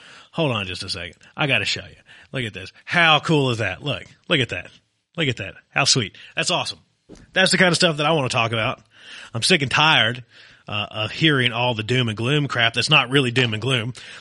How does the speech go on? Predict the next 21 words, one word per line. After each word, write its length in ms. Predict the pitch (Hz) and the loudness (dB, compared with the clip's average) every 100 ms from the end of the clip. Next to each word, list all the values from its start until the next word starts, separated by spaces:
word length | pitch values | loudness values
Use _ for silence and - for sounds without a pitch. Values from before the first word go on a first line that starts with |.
| - | -8
Let's 100 | 113 | -2
talk 260 | 156 - | 0 -2
five 300 | - 104 98 | 0 0 0
percent. 380 | - - 107 - - - _ _ _ _ _ - | -4 -8 -8 -12 -18 -20 _ _ _ _ _ 0
Go 140 | 151 | 2
Google 220 | 127 117 | 2 0
stuff. 380 | 107 127 117 - - - | -2 -4 -6 -8 -16 -8
Go 100 | 175 | -6
read 180 | 147 123 | -4 -4
stuff 200 | 131 113 | -6 -6
for 120 | 117 | -8
yourself. 420 | 107 - 113 123 - - - - _ | -6 -6 -6 -12 -18 -20 -20 -20 _
Um, 500 | - 110 110 110 101 - _ _ _ _ _ _ _ - - - | -6 -2 -2 -2 -8 -16 _ _ _ _ _ _ _ -20 -20 -4
I 60 | |
wanna 160 | 139 156 | 0 2
talk 200 | 151 139 | 4 4
about 160 | 127 117 | 2 0
the 40 | |
positive 420 | 127 127 117 110 | 2 2 2 -2
stuff 240 | - 101 98 | -6 -6 -8
more. 240 | 92 80 | -10 -12